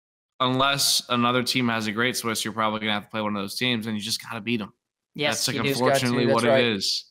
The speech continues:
Speaker 3: That's
Speaker 1: Uh,
Speaker 3: exactly
Speaker 1: just
Speaker 3: right.
Speaker 1: even if it means, 'cause, like, at this point, if I'm, if I'm Luna, if I'm any of the teams in the top eight,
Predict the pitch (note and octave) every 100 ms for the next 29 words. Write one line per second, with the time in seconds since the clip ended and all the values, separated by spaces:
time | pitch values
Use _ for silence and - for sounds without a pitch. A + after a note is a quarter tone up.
0 | _ _ _ - A#2 F#2+ C3+ C3+ C3+ C3+
1 | C3 F3 G3 F#3 F#3+ F#3 F#3 E3 - E3
2 | F3+ C3+ D#3+ F#3+ E4 - E3 B2+ - F3
3 | F#3 E3 A#2+ - _ _ _ E3 C#3 B2+
4 | C3+ D3 - _ _ _ _ _ _ _
5 | _ - G#2+ D3+ D3+ C3 D#3+ D3 A#2+ B2
6 | G#2+ G#2 - F2+ D#2 C2+